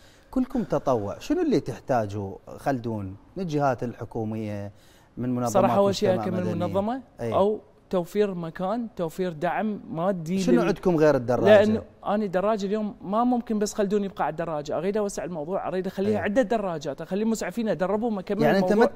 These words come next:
Speaker 1: ما، ما تحاول إنه تر-، تحصل على إسعاف، تريد تحصل على
Speaker 2: لا،
Speaker 1: إسعاف؟
Speaker 2: دراجات.
Speaker 1: دراجات.
Speaker 2: الإسعاف الفوري موجود.
Speaker 1: الإسعاف الفوري موجود.
Speaker 2: موجود.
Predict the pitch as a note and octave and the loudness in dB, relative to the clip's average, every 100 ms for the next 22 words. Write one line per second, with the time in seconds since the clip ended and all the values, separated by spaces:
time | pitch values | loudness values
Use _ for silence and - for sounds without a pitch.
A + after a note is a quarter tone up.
0 | - G#3 - G#3+ G#3 G3+ F#3 F3+ - - | 0 -2 4 8 8 8 4 0 -6 -8
1 | F3 - D3 - - D3 - - D3+ - | -6 -4 -6 -6 -12 -12 -8 -2 -2 -2
2 | E3 - E3 C#3 D3+ C#3+ C3+ C3+ G2+ - | -6 -2 2 2 2 0 0 0 0 -6
3 | F2 - F3 E3+ E3 - F#3 D#3+ F#3+ A#3+ | -12 -4 -2 -2 -4 0 2 6 8 8
4 | F#3 G3 G3+ G3 B3 F3 D#3+ G3 F#3+ D#3 | 10 10 10 8 4 6 6 10 10 10
5 | C#3+ F#2 G3 G3+ G3 B3 B3 A#3+ A#3 G3 | 6 2 0 -2 -2 -4 -4 -2 -2 -4
6 | F#3 A3 A3+ - _ _ - C3 C3 F3 | -6 -6 -8 -10 _ _ -10 -4 2 2
7 | E3 F3+ F#3 F#3 G#3+ A3 A#3 C4+ | 2 0 2 4 4 4 2 0